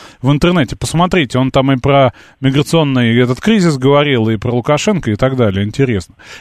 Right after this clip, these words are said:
Я думаю, что батька мог такое ляпнуть ни с кем не согласованное, что, собственно, ну, он и делает.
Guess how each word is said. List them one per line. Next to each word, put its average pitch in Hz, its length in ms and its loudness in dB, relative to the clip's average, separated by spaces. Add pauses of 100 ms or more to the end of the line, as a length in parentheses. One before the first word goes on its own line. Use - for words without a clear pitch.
Я 151 140 2
думаю, 180 240 0
что - 160 -2
батька 170 340 0
мог 165 200 -2
такое 156 300 2
ляпнуть 156 360 0
ни 151 120 0
с - 80 -6
кем 160 180 -2
не 127 80 0
согласованное, 139 640 0
что, 147 320 -2
собственно, 135 380 -2
ну, 131 100 4
он 127 120 2
и 127 40 4
делает. 92 460 -2